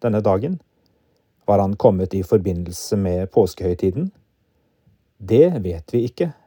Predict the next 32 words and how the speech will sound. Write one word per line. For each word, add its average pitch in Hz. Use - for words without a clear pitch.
men 107
at 107
han 117
kom 139
inn 90
fra 123
markene 131
kan 170
tyde 101
på 113
at 120
han 123
ikke 127
bare 123
var 104
midlertidig 95
i 123
byen. 131
Han 95
hadde 90
funnet 110
arbeid 110
i 95
sine 101
forfedres 90
hovedstad. 117
Var 92
hans 95
kone 92
med 90
fra 113
Kyrene? 117